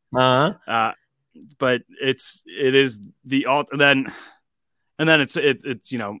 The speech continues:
Speaker 2: it's Scott Hanson coming on, and it's the
Speaker 1: Uh,
Speaker 2: just
Speaker 1: wait,
Speaker 2: the
Speaker 1: don't
Speaker 2: en-,
Speaker 1: say it. Don't say it. Don't
Speaker 2: the
Speaker 1: say it. Don't say
Speaker 2: energy.
Speaker 1: Scott
Speaker 2: It's the
Speaker 1: Hanson
Speaker 2: energy he
Speaker 1: line.
Speaker 2: brings, though. It's, it's
Speaker 1: It
Speaker 2: so,
Speaker 1: is the energy
Speaker 2: God,
Speaker 1: he brings.
Speaker 2: passionate.
Speaker 1: Also,
Speaker 2: Love it.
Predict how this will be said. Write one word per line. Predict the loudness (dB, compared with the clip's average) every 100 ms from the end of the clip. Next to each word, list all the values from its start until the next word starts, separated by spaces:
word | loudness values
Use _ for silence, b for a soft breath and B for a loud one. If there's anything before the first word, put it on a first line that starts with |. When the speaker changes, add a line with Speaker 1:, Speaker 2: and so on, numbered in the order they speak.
| -12
Speaker 2:
it's | -12 -12 -18 _ _ _ _ _ _ _ _ _ _ _ _ _
Scott | -8 -2 -2
Hanson | -4 -10 -14
coming | -16 -14
on, | -12 -12
and | -16
it's | -18 -20
the | -18 -18 -18 _ _ _ _ _ _ _ _ _ _ _ _ _ 0
Speaker 1:
Uh, | 4 4
Speaker 2:
just | 4
Speaker 1:
wait, | 2
Speaker 2:
the | 4
Speaker 1:
don't | 2
Speaker 2:
en-, | 2
Speaker 1:
say | 2 2 2
it. | -4 0
Don't | 2 2
say | 2 2 0
it. | -6 -14 -6
Don't | -4 -2
Speaker 2:
the |
Speaker 1:
say | 2 4
it. | 4
Don't | 4 2
say | 0
Speaker 2:
energy. | -2 -2
Speaker 1:
Scott | -2
Speaker 2:
It's | 0
the | 4
Speaker 1:
Hanson | 6 8
Speaker 2:
energy | 6 4
he | 0
Speaker 1:
line. | 2
Speaker 2:
brings, | 2 2 0
though. | 0 0 0
It's, | -4 -6
it's | 0 4
Speaker 1:
It |
Speaker 2:
so, | 6
Speaker 1:
is | 6
the | 2 2
energy | 4 4
Speaker 2:
God, | 4 0
Speaker 1:
he | -6
brings. | -8 -8 -6 2
Speaker 2:
passionate. | 4 6 4
Speaker 1:
Also, | 4 6 6
Speaker 2:
Love | 6 0
it. | -4 -12